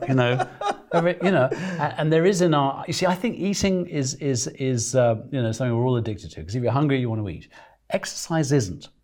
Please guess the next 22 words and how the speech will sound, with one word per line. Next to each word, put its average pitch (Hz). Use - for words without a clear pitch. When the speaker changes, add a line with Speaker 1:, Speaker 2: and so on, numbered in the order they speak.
Speaker 1:
Uh, -
I -
mean, 127
I 127
know 143
some 135
people 120
love 117
exercise, 110
they've 101
got 147
the -
habit 107
and 98
they 98
get 113
the 117
endorphin 101
rush 101
and 98
so 139
on. 80